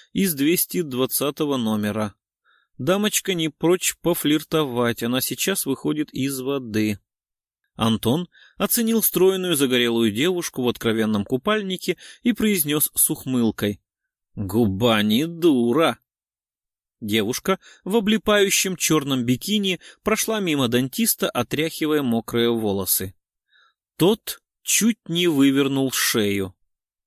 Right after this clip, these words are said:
Супруга заметила внимание муженька и двинула его локтем в бок. Мужчина закатил глаза, видимо, придирки жены были в семье нормой.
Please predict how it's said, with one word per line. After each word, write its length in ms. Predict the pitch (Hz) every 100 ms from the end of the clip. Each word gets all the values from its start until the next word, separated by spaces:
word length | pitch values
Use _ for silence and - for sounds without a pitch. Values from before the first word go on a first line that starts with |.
| _ _ -
Супруга 600 | - 202 156 190 202 214
заметила 560 | 139 131 123 - 120 110
внимание 480 | 117 117 113 110 107
муженька 640 | 107 104 104 - 151 185 - -
и 160 | 214 226
двинула 400 | 190 247 240 208
его 240 | 196 185
локтем 480 | 180 165 - 143 143
в 160 | 117 110
бок. 400 | 117 107 - _ _ _ _
Мужчина 560 | 113 113 - 147 175 160
закатил 440 | 117 107 - 107
глаза, 480 | 104 107 95 123 170 - - -
видимо, 420 | 185 226 214 196
придирки 600 | - 175 151 180 165 156
жены 520 | 131 143 160 190 214
были 460 | 165 131 175 180 170
в 80 | -
семье 600 | - 127 110 113 127 - _
нормой. 640 | - 110 113 101 98 95